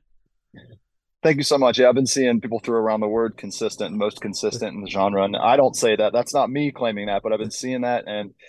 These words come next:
it just means a lot to, to have, um, so many people and meet people daily, 'cause we do meet and greets every day, to have people say that to me and say that, like, "I've been listening to you guys since Messengers," and, you know, Constellations might be my favorite record, but I still love Phantom Anthem. I still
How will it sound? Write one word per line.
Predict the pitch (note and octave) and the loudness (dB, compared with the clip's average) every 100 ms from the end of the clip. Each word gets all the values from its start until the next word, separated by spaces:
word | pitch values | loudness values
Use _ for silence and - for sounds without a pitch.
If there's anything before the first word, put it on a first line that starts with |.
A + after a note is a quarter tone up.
| _ - | _ -8
it | |
just | C#3+ C#3+ | -6 -2
means | D#3+ C3+ | 0 2
a | |
lot | B2+ C3 - | 6 6 4
to, | - G#2+ F#2+ - | 0 2 2 2
to | A2 | 2
have, | A2+ A2+ A2 - _ _ _ _ - A2 | 4 2 2 -4 _ _ _ _ -4 0
um, | G2 G2 F#2+ F#2+ - _ _ | 2 2 0 -6 -12 _ _
so | - - D#3+ | -10 -6 -4
many | E3+ C#3+ | -4 -4
people | D3 B2 A2 | -4 -4 -6
and | A#2 | -4
meet | D3+ - | -6 -4
people | - A2+ | -6 -4
daily, | A2+ A#2+ G#2 | -2 -2 -2
'cause | G#2 | -4
we | A2+ | -8
do | A#2 | -6
meet | G#2+ G2 | -6 -6
and | |
greets | A2+ G#2 | -6 -4
every | A2+ A2 A2 | -2 -2 0
day, | G#2 | 2
to | G2 | 0
have | - | -2
people | - G2+ | -8 -8
say | - G#2+ G2 | -2 0 2
that | F#2+ - | 0 0
to | G2+ | -8
me | F#2+ F2+ | -6 -6
and | F2+ | -6
say | - G2 F#2+ | -2 0 0
that, | E2 | 0
like, | F2 F#2 | -2 0
"I've | A2 | -2
been | A2 | 0
listening | G#2+ G#2+ G#2+ | -2 -4 -6
to | |
you | G2+ | 0
guys | G2 F#2 | 0 0
since | F#2 - | -10 -4
Messengers," | G#2+ A2 G2 G2+ G2+ G2 | -4 -4 -6 -2 -2 -4
and, | F#2 F2 - - _ - | -8 -12 -16 -20 _ -6
you | C3+ | 2
know, | G#2+ | 2
Constellations | - C#3 - C#3 C3+ B2 | 4 2 4 2 2 0
might | D#3 | 0
be | C#3 | 0
my | B2+ | -4
favorite | - C#3 A2+ | 2 0 2
record, | C3 B2+ A2+ | 0 -2 -2
but | G#2+ | -2
I | |
still | G2+ B2+ G2+ | -2 -4 -4
love | A2+ C3 - | 0 0 0
Phantom | C3+ B2 A#2+ | -4 -4 -4
Anthem. | A#2 A#2+ G2+ | -4 -6 -8
I | F#2+ | -8
still | - A2 | -6 -6